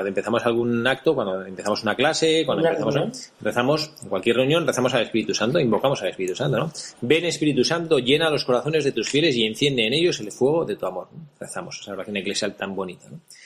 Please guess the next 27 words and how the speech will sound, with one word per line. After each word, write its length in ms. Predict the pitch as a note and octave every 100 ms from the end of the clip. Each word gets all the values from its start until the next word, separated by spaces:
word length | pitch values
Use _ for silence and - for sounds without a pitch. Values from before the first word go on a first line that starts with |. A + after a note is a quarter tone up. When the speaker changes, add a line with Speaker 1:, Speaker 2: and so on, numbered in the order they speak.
| - - - _
Speaker 1:
Y 60 | G2+
entonces 180 | A2+ A#2+
yo 60 |
les 100 | A#2+
decía, 340 | A#2+ A#2+ A#2 G2
"Chicos, 420 | - C3 E3 - - _ _ _ _ _ -
es 140 | A#2+
que 140 | - D#3
esto 200 | E3+ G3
es 140 | G3
invocar 440 | E3 C3 C3 F3+
también 460 | E3+ C#3+ E3+ A3 - B2
a 80 | C#3
un 100 | F3
espíritu, 580 | - G#3 G3 B2 G2+ - - - - -
pero 140 | A2+
a 20 |
un 60 | D#3+
espíritu 360 | E3 G3 G#3 G3+
con 160 | F3
mayúsculas, 540 | B2+ D3+ G#3+ D#3 A2 -
que 80 |
es 60 | C#3+
el 80 | C#3
Espíritu 340 | - C3 A#2
Santo", 280 | G#2+ F#3 -
¿no? 80 | F3+